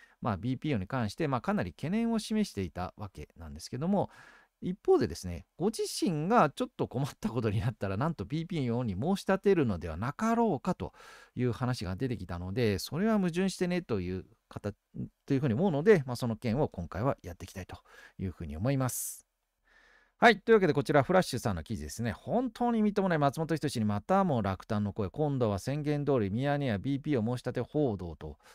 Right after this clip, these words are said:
いうところですね。えっと、フラッシュさんの記事なんですけども、フラッシュさんといえば、松本さんの記事を出したところ、まあ、その、えー、後輩、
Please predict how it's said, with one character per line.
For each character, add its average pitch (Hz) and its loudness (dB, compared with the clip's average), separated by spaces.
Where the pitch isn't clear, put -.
い 120 -2
う 110 0
と 104 -4
こ 110 -4
ろ 101 -2
で 78 -8
す - -10
ね。 151 2
え 135 0
っ 131 -4
と、 123 2
フ - -2
ラ 240 6
ッ 294 2
シ - -8
ュ 110 0
さ 90 -4
ん 82 -8
の 87 -10
記 113 -4
事 92 -4
な 80 -6
ん 76 -8
で 73 -10
す - -10
け 110 -6
ど 123 -4
も、 165 2
フ - -6
ラ 294 -2
ッ 240 -4
シ - -8
ュ 190 -2
さ 185 -4
ん 185 -4
と 190 -4
い 202 -2
え 226 2
ば、 220 4
松 135 -4
本 170 -4
さ 185 0
ん 180 2
の 170 -4
記 - -6
事 190 -2
を 120 2
出 123 0
し - -8
た 135 0
と 120 -6
こ 135 -2
ろ、 180 6
ま 123 0
あ、 107 -2
そ - -2
の、 127 2
え 107 0
ー、 - -4
後 139 0
輩、 123 0